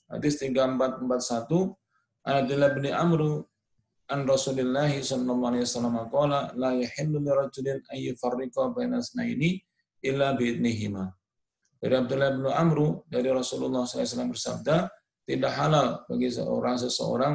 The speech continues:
itu memisahkan antara dua orang kecuali atas izin keduanya." Abu Dawud empat delapan empat empat, At-Tirmidzi dua tujuh lima dua. Tapi riwayat yang di Abi Dawud,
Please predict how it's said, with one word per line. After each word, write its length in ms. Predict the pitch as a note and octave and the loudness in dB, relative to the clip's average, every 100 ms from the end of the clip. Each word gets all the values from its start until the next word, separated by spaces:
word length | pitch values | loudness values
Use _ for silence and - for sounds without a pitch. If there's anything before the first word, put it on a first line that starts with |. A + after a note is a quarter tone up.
| C3 | -2
itu 160 | B2 | -4
memisahkan 880 | - B2+ B2+ B2 C3+ C3 C3 B2+ C3+ - | -4 -2 -2 -2 -2 -4 -4 -4 -4 -6
antara 400 | A#2+ B2 A#2+ A#2+ | -4 -2 -2 -2
dua 160 | A#2 A2+ | -2 -2
orang 280 | A#2 C#3 D3+ - | 0 0 -2 -6
kecuali 400 | - A#2 - A#2+ | -8 -8 -4 -2
atas 400 | A#2 A#2 A#2 A#2 | -2 -2 -6 -8
izin 400 | - B2 A#2 A#2+ | -4 -2 -2 -4
keduanya." 480 | A#2+ G#2 G#2 - F#2+ F#2+ _ _ _ _ _ _ _ _ - | -4 -10 -12 -12 -14 -16 _ _ _ _ _ _ _ _ -4
Abu 240 | B2 B2+ | 0 2
Dawud 320 | B2 C3+ C#3+ | 4 4 2
empat 180 | A#2+ B2 A#2+ | 0 -2 0
delapan 280 | B2 B2 A2+ | 0 0 -2
empat 180 | A#2 A#2+ A2+ | -2 -4 -6
empat, 260 | A2+ C#3+ D#3 - - _ _ _ | 0 2 2 -2 -16 _ _ _
At-Tirmidzi 720 | - B2 B2 C3 C3 C3 C#3+ B2 | -12 -8 -4 -4 -2 -2 -2 -2
dua 240 | A#2+ A#2+ | 0 0
tujuh 320 | A#2 A2+ B2 | -2 -6 -4
lima 240 | B2 B2+ B2+ | -2 -2 -2
dua. 240 | C3+ A#2 - _ _ _ _ _ | -2 -2 -6 _ _ _ _ _
Tapi 240 | - A#2+ D3 | -6 0 2
riwayat 400 | D3 C#3+ D3 C#3 | 2 2 2 0
yang 160 | C#3+ | -2
di 100 | C#3+ C3+ | -2 0
Abi 160 | C3 B2 | -2 -2
Dawud, 480 | B2+ B2 A#2+ A#2 | 0 0 0 0